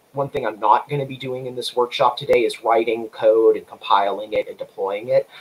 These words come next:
I'm gonna be relying on previously compiled code, but I think it's still gonna be really powerful to kind of walk you through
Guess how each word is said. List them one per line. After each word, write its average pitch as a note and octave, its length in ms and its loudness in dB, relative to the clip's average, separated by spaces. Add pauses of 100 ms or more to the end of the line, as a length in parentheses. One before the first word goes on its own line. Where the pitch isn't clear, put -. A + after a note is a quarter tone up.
(120)
I'm A#2+ 220 0
gonna B2 180 2
be A#2+ 160 -4
relying A#2 580 -2
on G2 280 -10
previously A2+ 600 -8
compiled A#2+ 800 -2
code, C#3+ 480 -2 (320)
but C#3 340 4
I - 120 4
think - 200 0
it's - 140 0
still C#3+ 240 4
gonna C3 180 2
be A#2+ 120 -4
really A#2+ 260 0
powerful A2 560 -2
to - 100 -20
kind A2+ 160 -10
of G2+ 140 -8
walk A#2 300 4
you A2+ 100 -16
through G2 480 -10